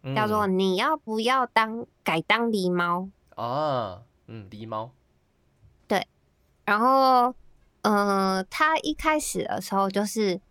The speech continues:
Speaker 2: 在一个平交道前面，然后就叮咚叮咚，然后那个平交道的栅栏就放下来嘛。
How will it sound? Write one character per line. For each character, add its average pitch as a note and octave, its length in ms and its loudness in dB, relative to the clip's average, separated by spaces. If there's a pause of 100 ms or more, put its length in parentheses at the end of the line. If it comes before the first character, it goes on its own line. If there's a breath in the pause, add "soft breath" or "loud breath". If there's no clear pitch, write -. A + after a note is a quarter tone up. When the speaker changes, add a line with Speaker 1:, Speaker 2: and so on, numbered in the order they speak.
(160)
Speaker 2:
在 G3+ 160 0
一 F3+ 40 -2
个 F#3 160 -2
平 F3 260 -4
交 F3+ 180 0
道 F#3 200 0
前 - 240 -10
面， D#3+ 160 -2
然 D3+ 100 -4
后 E3+ 80 -2
就 F#3 160 -2 (120)
叮 F#3+ 440 0
咚 G3 500 -2
叮 F#3+ 440 -4
咚， F#3 320 -4
然 E3+ 140 -4
后 F3+ 80 -2
那 G3 100 -2
个 G3 100 -4
平 E3+ 180 -4
交 E3+ 160 0
道 F3 260 0
的 D#3 60 -4
栅 D#3+ 280 -2
栏 F#3 100 -10
就 F3+ 100 -4
放 E3 300 -6
下 E3+ 140 -8
来 - 180 -10
嘛。 - 120 -14